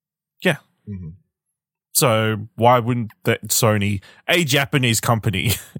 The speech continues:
Speaker 1: <laughs> want to, like, get a piece of that pie?
Speaker 2: Mm.
Speaker 1: You know, what this really does is it, like, shoots any hope of a Vita two in the, the, in the head. <laughs>
Speaker 2: Yeah. Yeah, I don't, I don't, I, I think a Vita two's long,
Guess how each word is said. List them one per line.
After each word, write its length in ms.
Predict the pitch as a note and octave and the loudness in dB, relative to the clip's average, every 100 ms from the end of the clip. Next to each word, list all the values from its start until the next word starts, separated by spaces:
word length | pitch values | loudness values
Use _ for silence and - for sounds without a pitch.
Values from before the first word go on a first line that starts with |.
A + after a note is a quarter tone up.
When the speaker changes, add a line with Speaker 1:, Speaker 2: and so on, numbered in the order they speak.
| - | -20
Speaker 1:
<laughs> 400 | _ _ _ _ | _ _ _ _
want 200 | A#2 A2+ | 2 2
to, 180 | G#2 G2+ - | 2 0 0
like, 260 | G2 - | -2 -2
get 120 | G#2 | -6
a 40 | F#2+ | -4
piece 220 | G#2 F#2 | -4 -4
of 40 | C#2+ | -6
that 80 | - | -6
pie? 240 | - - _ _ _ G2+ | -8 -8 _ _ _ -20
Speaker 2:
Mm. 120 | D2 - _ _ - | -20 -20 _ _ -14
Speaker 1:
You 100 | F2+ | -12
know, 120 | A2+ - _ _ - - _ | -12 -14 _ _ -20 -20 _
what 300 | A#2 E3 A3 | 0 4 4
this 180 | E3+ D#3 | 2 2
really 240 | D3+ B2+ | 2 2
does 320 | A#2 G#2 F#2+ | 2 0 0
is 160 | G2 F#2+ | -4 -8
it, 140 | F#2 | -8
like, 240 | F#2+ G2 - | -8 -10 -10
shoots 440 | - B2+ A2+ - - | -8 -6 -4 -4 -6
any 160 | G#2 | -8
hope 260 | F2+ F2 G#2+ | -6 -6 -6
of 160 | D2 - | -10 -12
a 80 | |
Vita 260 | - - - | -12 -12 -10
two 180 | - - | -12 -12
in 100 | - | -12
the, 160 | B2 - _ _ - | -14 -16 _ _ -20
the, 140 | C#3+ C3 _ _ _ _ _ _ _ _ - | -20 -20 _ _ _ _ _ _ _ _ -16
in 120 | F2+ | -12
the 100 | D#2+ | -12
head. 180 | A2+ - - _ - | -12 -14 -18 _ -16
<laughs> 80 | - - _ - | -16 -18 _ -12
Speaker 2:
Yeah. 100 | G3 - _ _ _ _ _ _ _ _ _ _ - | -10 -12 _ _ _ _ _ _ _ _ _ _ -4
Yeah, 140 | B2 | 0
I 60 | B2+ | 2
don't, 120 | C#3+ | 4
I 80 | D#3+ | 2
don't, 180 | D#3 C#3 C#3+ C#3+ | 0 0 -2 0
I, 140 | C#3+ | -2
I 20 | |
think 300 | C3+ B2+ A2+ | -2 -6 -8
a 60 | G2 | -8
Vita 300 | F#2 F#2 E2 - | -10 -10 -10 -12
two's 380 | F2 D#2+ - F#2+ | -14 -14 -16 -12
long, 400 | F#2 E2+ D#2+ | -10 -10 -12